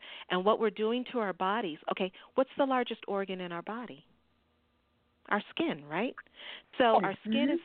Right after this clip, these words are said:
Speaker 1: the direct lifeline into our bloodstream. So when we're taking all of these wonderful creams from Bath and Body Works and, or anywhere, Victoria's Secret, and, and inhaling them, they smell wonderful.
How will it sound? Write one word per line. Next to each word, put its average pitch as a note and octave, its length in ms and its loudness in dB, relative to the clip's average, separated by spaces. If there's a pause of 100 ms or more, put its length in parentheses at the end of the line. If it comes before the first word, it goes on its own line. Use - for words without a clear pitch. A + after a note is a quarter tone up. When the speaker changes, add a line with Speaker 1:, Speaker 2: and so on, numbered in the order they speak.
Speaker 1:
the A3+ 80 4
direct G#3+ 560 0
lifeline G3+ 640 -4
into F3+ 300 -10
our E3+ 200 -4
bloodstream. F3+ 720 -8 (400)
So C#4 80 6
when B3 220 2
we're D4+ 140 0
taking C#4 400 -4
all A3+ 160 -2
of G3+ 100 -8
these G3+ 220 -6
wonderful A3 560 -4
creams G#3+ 560 -6 (100)
from F#3 160 -6
Bath F3 260 -4
and E3+ 120 -12
Body E3+ 260 -6
Works D#3+ 380 -8
and, D#3+ 180 -6
or F3 220 4
anywhere, F3+ 440 4
Victoria's F3+ 520 2
Secret, E3 340 4 (400)
and, F3 260 4
and E3 220 2 (140)
inhaling A3 520 4
them, G#3 140 4
they F3 240 2
smell F#3 240 4
wonderful. F3 640 4